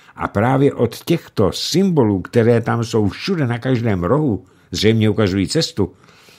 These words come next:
tak se všem těm, těm bludištím začalo říkat labyrinty.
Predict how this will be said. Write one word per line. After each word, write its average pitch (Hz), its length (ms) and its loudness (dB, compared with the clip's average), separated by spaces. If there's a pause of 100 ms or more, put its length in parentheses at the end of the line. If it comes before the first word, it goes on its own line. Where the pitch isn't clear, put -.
(380)
tak 110 140 -2
se - 140 2
všem 175 380 0
těm, 165 320 0
těm 104 220 2
bludištím 117 600 4
začalo 110 400 0
říkat 87 400 -2
labyrinty. 67 640 -4